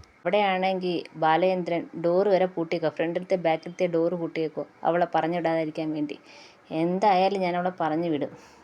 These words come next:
എന്ന് പറയുകയാണ്. അപ്പോഴത്തേക്കും മനു പറഞ്ഞു, "അതെങ്ങനെയാ, ഡോറ് പൂട്ടിയേക്കുമല്ലേ? ഞാൻ ക്രെയിൻ വെച്ച് ഡോറ് തല്ലി പൊളിച്ചായാലും അവളെ അവിടുന്ന് അടിച്ചിറക്കിയിരിക്കും" എന്ന് രാജീവ് പറയുകയാണ്. "അതെൻ്റെ തീരുമാനമാണെന്ന്" പറയുകയാണ്. അങ്ങനെ അവരകത്തോട്ട് കയറുകയാണ്. ഇപ്പം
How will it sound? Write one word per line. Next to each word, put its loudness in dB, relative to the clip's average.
എന്ന് -4
പറയുകയാണ്. -4
അപ്പോഴത്തേക്കും -2
മനു 0
പറഞ്ഞു, -4
"അതെങ്ങനെയാ, -2
ഡോറ് 4
പൂട്ടിയേക്കുമല്ലേ? -2
ഞാൻ -4
ക്രെയിൻ 0
വെച്ച് -2
ഡോറ് -2
തല്ലി 0
പൊളിച്ചായാലും -2
അവളെ -4
അവിടുന്ന് -4
അടിച്ചിറക്കിയിരിക്കും" -4
എന്ന് 0
രാജീവ് 0
പറയുകയാണ്. -2
"അതെൻ്റെ 0
തീരുമാനമാണെന്ന്" -2
പറയുകയാണ്. -6
അങ്ങനെ -2
അവരകത്തോട്ട് 0
കയറുകയാണ്. -2
ഇപ്പം -8